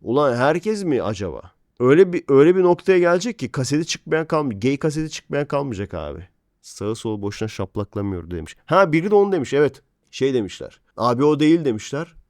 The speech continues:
Çünkü o olsa şaplaklardı önce. Gördüğünüz gibi komplo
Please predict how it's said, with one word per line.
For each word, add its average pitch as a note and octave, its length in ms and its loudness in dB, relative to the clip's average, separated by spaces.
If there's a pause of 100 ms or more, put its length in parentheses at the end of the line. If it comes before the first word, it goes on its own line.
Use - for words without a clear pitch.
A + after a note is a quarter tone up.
(100)
Çünkü C3+ 220 -8
o D3+ 40 -2
olsa D#3 320 2
şaplaklardı C3 760 -4
önce. E2 280 -10 (2000)
Gördüğünüz C3 560 0
gibi D3 260 -6
komplo C3 540 -2